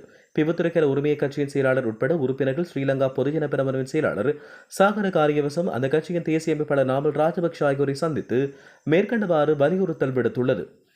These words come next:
இதன்போது சமர்ப்பிக்கப்பட்ட கடிதத்தில் தேசிய மக்கள் சக்தி தலைமையிலான அரசாங்கம் ஆட்சிக்கு வந்ததில் இருந்து அரசாங்கத்தின் குறைபாடுகள் மற்றும் ஊழல் மோசடிகளை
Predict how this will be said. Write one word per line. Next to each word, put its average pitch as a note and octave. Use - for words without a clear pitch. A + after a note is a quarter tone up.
இதன்போது C3
சமர்ப்பிக்கப்பட்ட B2+
கடிதத்தில் A#2+
தேசிய C3
மக்கள் B2+
சக்தி C3+
தலைமையிலான B2
அரசாங்கம் B2+
ஆட்சிக்கு C3
வந்ததில் B2+
இருந்து C#3+
அரசாங்கத்தின் C3
குறைபாடுகள் B2+
மற்றும் C#3+
ஊழல் C3
மோசடிகளை C3